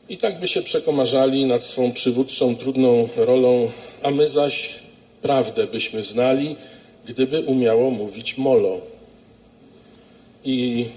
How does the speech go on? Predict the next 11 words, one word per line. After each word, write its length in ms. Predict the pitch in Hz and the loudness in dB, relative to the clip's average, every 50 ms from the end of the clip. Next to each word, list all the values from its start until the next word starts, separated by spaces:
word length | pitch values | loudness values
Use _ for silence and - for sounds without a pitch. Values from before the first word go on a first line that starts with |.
| - - - | -18 -20 -8
gdyby 260 | - 139 131 127 127 | -4 0 2 4 4
jeszcze 340 | 135 135 - - - 135 117 | 4 4 2 2 0 0 -2
w 80 | - | -2
kraju 300 | - - 143 139 131 120 | 0 0 2 2 2 2
naszym 540 | 113 110 107 110 - - 123 117 123 127 120 - - - - - _ _ - - - - - - - | 0 0 -2 -2 -2 -2 -2 -4 -6 -8 -10 -14 -18 -20 -20 -20 _ _ -20 -20 -20 -20 -16 -10 -6
mieszkali 380 | 127 123 - - 127 120 123 | -4 -2 -2 0 -2 -2 -2
ludzie, 320 | 117 127 143 135 - 127 113 | -4 -4 -4 -2 -2 -2 -2
co 160 | - 127 117 | 0 -2 -2
w 60 | - | -2
tej 180 | - 139 127 127 | -2 -2 -2 -4
chwili 500 | - - - - 123 110 107 117 123 | -4 -8 -8 -6 -6 -8 -8 -10 -12